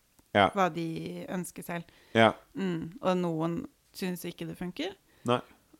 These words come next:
Speaker 2: Eh, mens andre elsker minipiller.
Speaker 1: Ja, ikke sant?
Speaker 2: Mm. Men ja, kan oppleve masse forskjellige uregelmessige blødninger, og det er kjipt.
Speaker 1: Ja.
Speaker 2: Det er lurt å være påpasselig.
Speaker 1: <laughs> Det er absolutt.
Speaker 2: Ta, ta,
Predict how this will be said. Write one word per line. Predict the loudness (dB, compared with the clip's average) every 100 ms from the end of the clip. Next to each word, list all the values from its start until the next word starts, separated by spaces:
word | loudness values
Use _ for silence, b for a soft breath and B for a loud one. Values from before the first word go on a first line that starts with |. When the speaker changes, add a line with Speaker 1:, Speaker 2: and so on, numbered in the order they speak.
| -10
Speaker 2:
Eh, | -8 -6
mens | -6 -2
andre | -2 -4 -8 -10 -10 -12 -16 -12 -8
elsker | -6 -8 -14 -14 -14 -16 -14
minipiller. | -10 -10 -10 -16 -18 -4
Speaker 1:
Ja, | 4 6
ikke | 6
sant? | 2 0 0
Speaker 2:
Mm. | -4 -10 -14 b b
Men | -2
ja, | 0 -2
kan | -6 -8
oppleve | -8 -10 -10
masse | -10 -12 -14 -16 -16 b b b -18
forskjellige | -16 -14 -12 -8 -8
uregelmessige | -8 -12 -14 -12 -14 -16 -16 -12
blødninger, | -10 -10 -10 -12
og | -12
det | -10
er | -10 -10
kjipt. | -14 -18 -20 -20 6
Speaker 1:
Ja. | 6 6 -4 _ _ _
Speaker 2:
Det | -4
er |
lurt | -4 -6
å | -8
være | -10 -10
påpasselig. | -12 -14 -14 -18 -6
Speaker 1:
<laughs> | 0 0 0
Det | 0
er |
absolutt. | 0 -2 -4 -2 -2 -4
Speaker 2:
Ta, | 2 6 8 6 4 -2 -4 0
ta, | 2